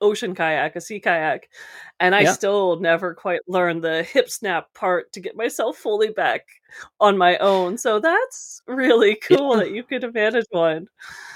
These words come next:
Speaker 2: Yeah, yeah. Well, it was like, uh, the, the time before, my wife succeeded doing it, and she was just like,
Speaker 1: No?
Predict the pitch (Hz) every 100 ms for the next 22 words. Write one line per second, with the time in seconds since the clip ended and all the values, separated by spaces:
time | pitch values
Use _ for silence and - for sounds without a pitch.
0 | - - 175 233 226 226 190 208 180 -
1 | 170 180 190 185 180 185 185 170 170 165
2 | - _ _ _ _ _ _ _ - 160
3 | 175 - 175 170 202 233 214 185 - 226
4 | 175 151 - _ _ _ _ - 156 160
5 | 160 190 208 - 160 175 156 147 160 143
6 | 120 120 127 - 143 135 233 226 220 -
7 | 180 240 320